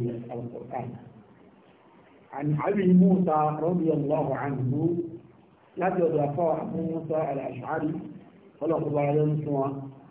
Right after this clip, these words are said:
عن النبي صلى الله عليه وسلم قال، wọ́n gbà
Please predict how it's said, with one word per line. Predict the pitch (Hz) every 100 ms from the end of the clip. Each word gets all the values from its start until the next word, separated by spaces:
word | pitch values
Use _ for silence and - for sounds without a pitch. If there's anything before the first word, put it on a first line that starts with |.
| - -
عن | 147
النبي | 151 156 165 208
صلى | 185 180
الله | 170 165
عليه | 160 156 156
وسلم | 147 147 147 139 127
قال، | 156 175 156 147 - - - - -
wọ́n | - 196
gbà | 180